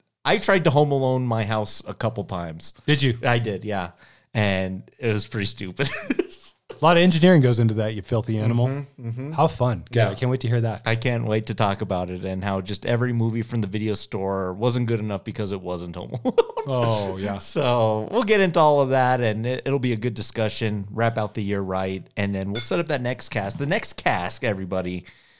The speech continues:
Speaker 1: is what we've been teasing, and it's just really monstrous. There's a lot of planning going involved into this one. It's gonna be a longer cast than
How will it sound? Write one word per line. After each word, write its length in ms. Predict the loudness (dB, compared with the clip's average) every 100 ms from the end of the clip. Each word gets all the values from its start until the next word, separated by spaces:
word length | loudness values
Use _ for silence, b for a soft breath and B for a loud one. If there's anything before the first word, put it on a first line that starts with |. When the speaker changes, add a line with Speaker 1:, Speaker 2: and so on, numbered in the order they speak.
| b
Speaker 1:
is 120 | -2
what 140 | 0 0
we've 160 | -2
been 140 | -2 -2
teasing, 640 | -2 -2 -2 -2 -4 -6 b b b b _
and 160 | 0 2
it's 220 | 2 -2
just 260 | -2 -2 0
really 300 | 4 4 4
monstrous. 680 | 4 4 4 0 -2 -4 -2
There's 140 | -2
a 60 | 0
lot 200 | 0 0
of 100 | -2
planning 340 | 2 2 4
going 240 | 2 2 0
involved 340 | 2 2 0
into 160 | -2 -2
this 260 | -2 -4
one. 240 | -4 -6 -4
It's 140 | -6
gonna 160 | -4 -2
be 80 | 0
a 80 |
longer 380 | 0 0 0 -2
cast 380 | -4 -2 -2 -2
than 240 | -6 -6